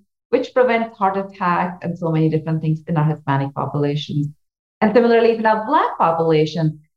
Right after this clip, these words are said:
if we can improve the vaccination rates, which are, you know, twelve percent lower than in non-Black populations, we feel like we would have made a difference.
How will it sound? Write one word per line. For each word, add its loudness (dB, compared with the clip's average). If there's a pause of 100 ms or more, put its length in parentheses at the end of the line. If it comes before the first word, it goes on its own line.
(160)
if 0
we 2
can 2
improve 2
the 2
vaccination -4
rates, 0
which -6
are, -2 (220)
you 0
know, 2
twelve -2
percent 0
lower 2
than -2
in 0
non-Black -2
populations, -2 (420)
we 0
feel 4
like 2
we -2
would 0
have 0
made 2
a -2
difference. -10